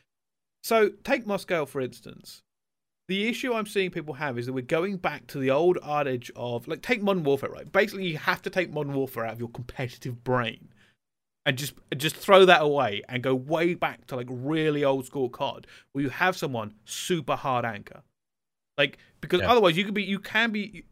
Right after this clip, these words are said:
Speaker 1: like, spawns can be sticky and it can be difficult to break, but other times you'll just flip out and you'll be like, "How the fuck did we get flipped out there?" If you don't have somebody basically, um, sitting back in Narnia, which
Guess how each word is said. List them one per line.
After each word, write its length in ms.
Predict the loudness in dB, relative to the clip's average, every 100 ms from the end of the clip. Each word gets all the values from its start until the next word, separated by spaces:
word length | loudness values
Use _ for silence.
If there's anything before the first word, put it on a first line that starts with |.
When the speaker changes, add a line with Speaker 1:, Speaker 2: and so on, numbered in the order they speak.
| _ -6
Speaker 1:
like, 160 | -6
spawns 380 | -6 -2 -2 -2
can 300 | -2 -2 0
be 140 | -2
sticky 340 | -4 -8 -8 -8
and 60 | -8
it 100 | -6
can 180 | -4 -2
be 60 |
difficult 300 | -4 -4 -6
to 40 | -6
break, 260 | -4 -4
but 140 | -6 0
other 180 | 0 0
times 300 | 0 -2 0
you'll 80 | -4
just 140 | -6
flip 260 | -4 -4 -4
out 160 | -6 -6
and 80 |
you'll 80 | -10
be 60 | -10
like, 140 | -8
"How 100 | -6
the 100 | -6 -8
fuck 200 | -10 -10
did 140 | -8 -8
we 60 |
get 140 | -8 -8
flipped 240 | -8 -8
out 200 | -8 -10
there?" 220 | -14 -20 -20 _ _ _ _ -6
If 140 | -2
you 80 | 2
don't 260 | 4 2
have 160 | 0 -6
somebody 460 | -4 -6 -4 -6 -8 -20 _ _
basically, 760 | 2 4 0 -8 -6 -4 -6 -10 _ _ _
um, 400 | -2 -2 -2 -8 _ _
sitting 760 | -10 -2 -2 -2 -4 -4 -8 -12 _ _ _ _
back 240 | 2 2 -2
in 160 | -4
Narnia, 460 | -2 -2 -2 -8 -14 -20 _ _
which 320 | 0 0 -6